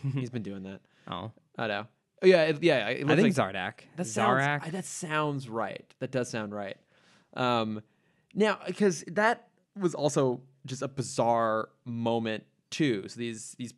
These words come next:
Speaker 2: giant praying mantises descend on Gotham. They happen to come across Bruce when he's on a date with a girl whose name he can't remember.
Speaker 1: I loved it.
Speaker 2: That was, that was a, that was a good little moment, uh, an otherwise shit episode. But I
Speaker 1: <laughs>
Speaker 2: also found it bizarre. So these things attack,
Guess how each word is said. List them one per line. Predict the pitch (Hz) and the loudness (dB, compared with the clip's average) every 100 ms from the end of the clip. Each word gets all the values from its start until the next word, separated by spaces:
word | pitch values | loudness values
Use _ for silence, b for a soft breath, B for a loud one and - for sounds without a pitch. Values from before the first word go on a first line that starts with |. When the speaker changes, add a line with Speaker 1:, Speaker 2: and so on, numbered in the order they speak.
| - | -6
Speaker 2:
giant | 139 143 | -4 -4
praying | 135 131 | -4 -4
mantises | 117 117 117 110 - 104 | -2 -4 -4 -8 -8 -12
descend | - 110 - 117 113 113 104 | -12 -12 -4 -2 -2 -6 -10
on | 104 104 104 107 104 | -8 -6 -6 -8 -8
Gotham. | 101 101 98 | -8 -8 -10
They | 101 | -8
happen | 110 117 | -8 -8
to | |
come | 110 110 | -8 -8
across | 110 104 104 | -4 -4 -6
Bruce | - - - 113 110 117 | -12 -16 -6 -4 -4 -6
when | |
he's | 107 110 | -8 -6
on | 107 | -6
a | |
date | 104 107 | -4 -6
with | 104 | -6
a | 98 | -8
girl | 110 | -6
whose | 113 110 | -6 -4
name | 107 | -2
he | 113 | -2
can't | 117 101 | -6 -8
remember. | 113 - 110 - _ _ _ _ | -8 -8 -10 -12 _ _ _ _
Speaker 1:
I | 139 | 0
loved | 127 113 107 | 2 2 2
it. | 110 - - | -4 -4 2
Speaker 2:
That | 151 | 4
was, | 151 135 | 4 4
that | 175 | 4
was | 208 | 4
a, | |
that | 180 208 233 | 2 2 2
was | 240 | 2
a | |
good | 165 156 160 151 139 | 2 6 6 4 0
little | 135 135 127 | 0 2 2
moment, | 127 170 120 107 - _ b b b b b b _ - | 4 2 2 -4 -10 _ b b b b b b _ -6
uh, | 135 113 113 | 0 0 0
an | |
otherwise | 120 113 107 104 101 _ - | -4 -2 0 -2 -6 _ -14
shit | - - - - 165 - - b b b b | -8 -8 -8 -4 -4 -6 -12 b b b b
episode. | 127 143 - 104 95 | -6 -4 -2 0 0
But | 131 151 | 0 0
I | 156 | 2
Speaker 1:
<laughs> | |
Speaker 2:
also | 202 247 | 0 -4
found | - 196 | -4 -2
it | 175 | -2
bizarre. | 147 135 151 147 139 | -4 0 2 4 2
So | 135 | 0
these | 135 139 | -4 -4
things | 190 | -4
attack, | 147 - 165 143 101 - | -6 -6 -4 -2 -2 -6